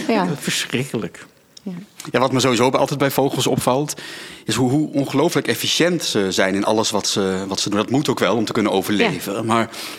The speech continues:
Speaker 3: daar kunnen wij dan, denk ik, ook best wel heel veel van leren.
Speaker 1: Absoluut.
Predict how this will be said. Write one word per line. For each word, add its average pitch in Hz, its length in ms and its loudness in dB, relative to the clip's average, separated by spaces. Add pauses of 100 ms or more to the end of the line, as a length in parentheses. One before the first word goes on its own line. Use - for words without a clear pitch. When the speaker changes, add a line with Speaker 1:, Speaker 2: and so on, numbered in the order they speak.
(100)
Speaker 3:
daar 135 120 0
kunnen 131 240 2
wij 107 80 2
dan, 110 80 0
denk 107 140 0
ik, 113 80 -4
ook 151 140 0
best 156 180 0
wel 120 100 4
heel 113 180 4
veel 110 160 2
van 107 140 2
leren. 123 400 2
Speaker 1:
Absoluut. 170 460 -2